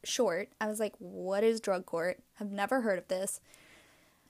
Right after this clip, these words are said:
Also, I didn't recognize or <laughs> acknowledge that I was a drug addict at this time, so <laughs> she was like, "Well, it's a place for, it's a treatment court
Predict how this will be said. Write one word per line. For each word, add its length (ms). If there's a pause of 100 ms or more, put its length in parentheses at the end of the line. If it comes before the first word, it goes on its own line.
(840)
Also, 380
I 200
didn't 640
recognize 840
or 140
<laughs> 20
acknowledge 680
that 200
I 40
was 160
a 60
drug 280
addict 320
at 140
this 200
time, 420
so 1000 (300)
<laughs> 400
she 140
was 120
like, 160
"Well, 200
it's 140
a 60
place 300
for, 120
it's 380
a 140
treatment 420
court 340